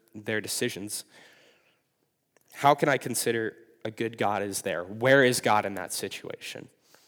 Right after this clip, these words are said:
And he said that one day he heard a whisper almost as if it was right over his shoulder, and it said, "I'm right there with them as they hang. Where else would I be?" And I can tell you that the paraly-,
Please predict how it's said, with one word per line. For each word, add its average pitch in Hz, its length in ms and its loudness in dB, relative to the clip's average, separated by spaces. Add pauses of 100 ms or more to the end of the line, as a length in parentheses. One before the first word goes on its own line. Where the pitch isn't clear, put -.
(280)
And 127 80 2
he 131 60 0
said 139 180 2
that - 100 -2
one 117 180 -2
day 110 180 0
he 104 100 -6
heard 107 180 -6
a 101 60 -8
whisper 104 440 -4
almost 98 520 -8 (1120)
as 131 260 2
if 120 120 -2
it 120 60 0
was 113 220 -4
right 117 180 2
over 107 160 0
his 104 160 -10
shoulder, 110 560 -4 (340)
and 110 120 -8
it - 100 -8
said, 104 280 -4
"I'm 104 200 -6
right 123 280 2
there 110 140 -4
with 101 220 -10
them 92 220 -12 (180)
as 107 180 -6
they 110 140 -6
hang. 95 380 -10 (880)
Where 104 140 -4
else - 240 -8
would - 80 -18
I - 120 -12
be?" - 160 -16 (4000)
And 127 80 2
I 131 60 2
can 135 140 -4
tell 113 200 0
you 107 120 -2
that 107 140 -8
the - 60 -18
paraly-, 110 440 -4